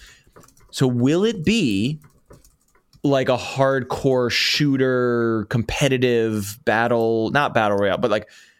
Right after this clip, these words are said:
will it be a, a grown-up game or will it be an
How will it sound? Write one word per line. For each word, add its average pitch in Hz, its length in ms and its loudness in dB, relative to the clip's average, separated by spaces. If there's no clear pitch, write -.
will 151 160 0
it 170 180 -2
be 156 180 2
a, 123 160 -4
a 127 80 0
grown-up 123 640 -2
game 147 520 0
or 135 160 2
will 143 240 2
it 156 140 -2
be 165 140 2
an 175 120 0